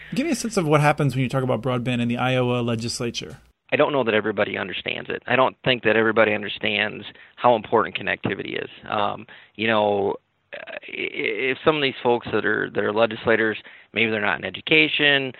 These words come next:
Speaker 2: uh, maybe they're not involved with economic development, they're not involved with things that truly rely on that connectivity,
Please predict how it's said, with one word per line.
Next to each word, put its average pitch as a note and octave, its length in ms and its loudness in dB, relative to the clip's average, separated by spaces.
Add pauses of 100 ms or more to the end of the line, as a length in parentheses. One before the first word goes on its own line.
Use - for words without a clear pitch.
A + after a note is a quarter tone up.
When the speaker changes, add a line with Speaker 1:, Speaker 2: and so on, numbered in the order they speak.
(200)
Speaker 2:
uh, F#2+ 240 -2
maybe A2 260 2
they're G2+ 100 0
not G2 180 2
involved G2 320 2
with - 120 -14
economic G2 480 0
development, A#2+ 480 4
they're G#2+ 120 4
not A#2 220 2
involved A2+ 460 4
with G2+ 200 -4 (580)
things B2+ 500 2 (260)
that G2+ 360 2 (200)
truly C3 340 2
rely A2 380 2
on G2+ 120 -4
that F#2+ 160 -2
connectivity, A2 640 -2